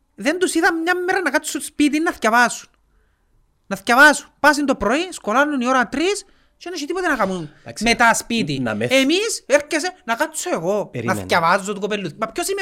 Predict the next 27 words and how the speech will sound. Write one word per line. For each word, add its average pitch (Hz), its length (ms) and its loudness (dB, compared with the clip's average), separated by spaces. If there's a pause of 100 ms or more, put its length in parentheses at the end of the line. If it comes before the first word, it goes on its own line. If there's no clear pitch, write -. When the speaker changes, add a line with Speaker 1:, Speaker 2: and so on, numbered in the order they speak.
Speaker 1:
εγώ, 214 100 2
ρε; 165 60 0
Speaker 2:
Να 165 60 -2
Speaker 1:
Είμαι - 140 -4
Speaker 2:
με 269 60 2
Speaker 1:
εκπαιδευτικός, 208 480 -2
εγώ 247 120 0
θκιαβάζω 190 260 -4
το 202 60 -8
κοπελούθκι 208 360 -8
μου, 254 100 -8
ρε. 254 300 -4
Speaker 2:
Να 110 120 -14
με 113 120 -8
βάλουμε 147 440 -6
στο 104 220 -12
βάθρο 104 380 -10
την 101 180 -12
Αμερική, 95 340 -10
επειδή 165 200 -12
η 156 60 -6
Αμερική 151 300 -10
έχει 147 140 -12
πολλά 143 300 -8
παραδείγματα 185 520 -10
προς 196 160 -12
αποφυγή. 143 640 -6